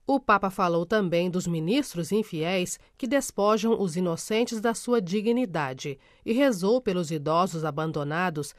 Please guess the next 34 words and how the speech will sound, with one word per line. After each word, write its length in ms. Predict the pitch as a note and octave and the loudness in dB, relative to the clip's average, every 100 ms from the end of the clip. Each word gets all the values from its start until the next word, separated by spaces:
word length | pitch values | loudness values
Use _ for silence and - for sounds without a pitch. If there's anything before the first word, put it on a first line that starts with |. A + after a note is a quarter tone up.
| _ | _
pelas 280 | - D#3+ D3 | -10 -8 -8
pessoas 520 | - D#3 - F#3+ F#3+ | -4 -4 -2 -2 -2
com 160 | F#3+ F3 | -2 -4
deficiência 920 | D#3 D3+ E3+ - E3 F#3+ A3 - A3+ - - | -4 -6 -8 -6 -2 -2 -2 -2 -4 -4 -10
e 80 | G3+ | 0
pelas 320 | A3+ A#3 - | 2 2 0
crianças 560 | B3+ F3+ F3+ F#3+ G#3+ | 0 0 0 0 -4
desnutridas. 1040 | D#3 F#3 G3+ G#3 G#3+ E3+ E3 C3+ - - - _ | -2 -2 0 0 -2 -4 -6 -6 -8 -10 -14 _
Por 200 | - B3+ | 2 6
outro 280 | F#3+ E3+ A3 | 6 4 4
lado, 460 | A3 E3+ F3+ F#3+ G#3+ | 4 4 0 0 0
como 240 | F#3+ F#3+ | 2 0
sinais 540 | F#3+ A#3+ F3+ F#3+ G#3 D#3 | 0 0 2 2 2 0
de 100 | D#3 | -2
esperança, 800 | - E3+ D#3 G3+ A3 - D#3+ - _ | -2 -2 2 4 2 2 -4 -6 _
Francisco 600 | - C#4+ C4+ B3 B3 C4 | 0 2 2 0 -2 -2
citou 440 | - C#4 - G3+ G#3 | -2 -2 0 4 4
as 120 | G3+ | 2
religiosas 760 | G3 G3 E3+ F3 F3+ G#3+ A3+ | 0 0 0 2 2 4 2
e 40 | A3 | 2
os 120 | A3+ | -2
consagrados, 880 | - A3+ A3+ A#3+ F3 F3+ F3+ D#3 - - | 0 0 2 0 2 2 2 -2 -4 0
os 180 | C4 | 0
bons 260 | F3 G3+ A#3+ | 4 4 4
samaritanos, 840 | - A3+ A3+ F#3 - E3+ F3+ F#3 - _ | 2 0 0 0 -2 0 0 -2 -8 _
que 80 | G3 | -2
abandonam 680 | F#3 F#3+ F#3 E3+ E3+ F#3+ A#3+ | 2 2 4 4 4 4 2
tudo 460 | - B3 C#4+ D4 | 2 2 2 2
para 280 | C#4+ F#3 F3 | 2 2 2
faixar 520 | - B3+ B3 - A3 | 2 2 2 0 2
as 160 | A3 - | 0 -2
feridas 540 | C#4 G#3 A3+ G#3 F#3 | 0 2 2 2 0
das 220 | D3 D#3+ | 0 -4
pobrezas 680 | - G#3 E3+ F3 F#3 F#3 F#3+ | -2 -2 0 0 0 0 -2